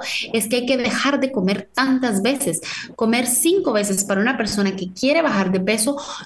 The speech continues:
no es una buena recomendación. Deberías comer dos o tres veces una comida sustanciosa, saludable y suficiente,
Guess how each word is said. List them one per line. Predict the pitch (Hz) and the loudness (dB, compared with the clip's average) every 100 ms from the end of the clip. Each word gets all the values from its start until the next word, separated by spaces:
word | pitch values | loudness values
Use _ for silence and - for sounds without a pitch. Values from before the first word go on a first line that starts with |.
| - | 0
no | 214 226 269 285 - - | 2 4 2 0 -4 0
es | 262 285 - | 2 2 0
una | 208 196 | 0 2
buena | 190 220 240 233 | 2 0 0 0
recomendación. | - 202 196 196 196 202 165 175 | 0 2 2 0 0 0 0 0
Deberías | 196 185 220 262 - | 2 2 2 0 -2
comer | 208 202 180 190 | 0 2 0 -2
dos | 185 240 370 - - - - | 0 0 0 -2 -6 -14 -4
o | 208 202 | -2 0
tres | 208 208 202 | 2 2 2
veces | 196 254 330 - - _ - | 2 0 -2 -4 -14 _ -2
una | 233 247 | 0 2
comida | 247 214 202 - | 0 2 2 2
sustanciosa, | 247 - 190 165 160 240 233 - - - - - | 0 0 0 0 0 0 2 0 -2 -6 -12 -6
saludable | - 208 185 180 226 311 349 359 381 - | 0 2 2 2 2 2 2 0 -4 -8
y | 226 208 | -2 0
suficiente, | 247 202 196 - 247 247 214 - 160 | 0 0 0 0 0 2 0 0 -4